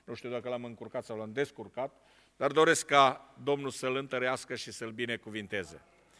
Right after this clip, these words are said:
Și pe noi toți să ne pregătească pentru marele eveniment,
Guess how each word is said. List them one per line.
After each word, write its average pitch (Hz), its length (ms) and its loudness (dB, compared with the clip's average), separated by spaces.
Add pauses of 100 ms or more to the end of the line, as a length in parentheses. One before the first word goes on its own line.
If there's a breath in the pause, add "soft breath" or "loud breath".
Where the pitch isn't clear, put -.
(260 soft breath)
Și 139 180 -4
pe 156 100 2
noi 185 180 8
toți 196 500 0 (960 soft breath)
să - 180 -8
ne 143 120 4
pregătească 147 680 2
pentru 135 360 -2
marele 151 800 2
eveniment, 123 720 -2